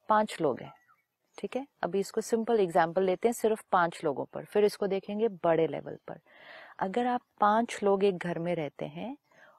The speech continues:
और आप पांच लोग एक ग्लास पानी का रोज डालते हैं और एक तालाब बन रहा है,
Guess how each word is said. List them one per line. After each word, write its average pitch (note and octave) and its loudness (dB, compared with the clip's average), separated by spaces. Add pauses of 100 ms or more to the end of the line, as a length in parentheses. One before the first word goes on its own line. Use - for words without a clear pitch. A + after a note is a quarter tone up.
(120)
और G#3 2
आप A3+ -2 (120)
पांच A3 0
लोग F#3 2 (600)
एक A3 4
ग्लास F#3 2
पानी D#3 0
का F#3 -6 (640)
रोज G3 2
डालते D3+ 2
हैं - -20 (400)
और G3+ -2
एक G#3+ -2
तालाब E3 2
बन C#3+ -6
रहा - -8
है, - -20